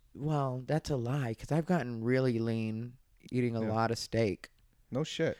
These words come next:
Speaker 1: Yeah.
Speaker 2: So the whole, uh, fatty meat shit, I mean, maybe it's just to a degree. Uh, I mean, 'cause, like, like, a lot of red meat is kinda a little bit, all the juices and shit, that's the stuff that you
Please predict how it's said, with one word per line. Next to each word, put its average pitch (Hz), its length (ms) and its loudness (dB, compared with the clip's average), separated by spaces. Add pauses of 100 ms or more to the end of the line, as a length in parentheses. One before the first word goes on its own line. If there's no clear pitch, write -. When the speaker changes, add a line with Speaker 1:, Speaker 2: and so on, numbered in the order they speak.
(140)
Speaker 1:
Yeah. 123 480 6
Speaker 2:
So 147 300 0
the 139 180 2
whole, 160 300 4
uh, 101 220 0
fatty 107 440 -2
meat 95 300 -8
shit, 90 320 -6
I 92 60 -6
mean, 95 180 -4
maybe 104 200 -2
it's 98 120 -8
just - 220 -14
to 98 120 -8
a 87 40 -6
degree. 90 560 -8 (380)
Uh, 90 160 -12 (1300)
I 95 60 -10
mean, 104 120 -6
'cause, 107 200 -8
like, 104 160 -4
like, 107 120 -4
a 117 40 -8
lot 120 160 -2
of 110 60 -4
red 92 160 -6
meat 90 180 -10
is - 180 -16
kinda 92 220 -12
a - 20 -10
little 87 140 -12
bit, 82 200 -14 (460)
all 110 120 0
the 104 80 -4
juices 113 500 -4
and 110 120 -6
shit, 95 160 -6
that's 104 160 -4
the 101 60 -12
stuff 101 180 -8
that 95 100 -8
you 92 100 -10